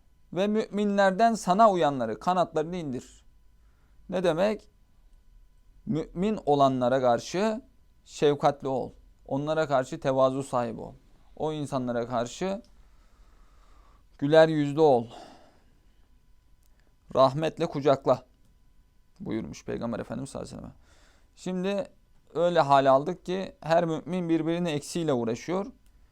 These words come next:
Eksiklikleri örtmek yerine eksikliklerini ortaya sunup o kardeşini rezil rüsva etmek için elinden geleni yapıyor. Allah Celle Celaluhu settardır.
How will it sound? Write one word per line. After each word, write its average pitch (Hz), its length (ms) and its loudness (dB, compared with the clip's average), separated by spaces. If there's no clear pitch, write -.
Eksiklikleri 180 1080 0
örtmek 151 500 2
yerine 165 520 0
eksikliklerini 147 840 -6
ortaya 131 520 0
sunup 170 460 -8
o 151 140 -2
kardeşini 135 840 0
rezil 139 360 -2
rüsva 135 520 2
etmek 117 300 -6
için 127 200 -10
elinden 120 380 -4
geleni 113 360 -8
yapıyor. 120 340 -10
Allah 185 380 2
Celle 156 280 0
Celaluhu 147 640 0
settardır. 180 960 0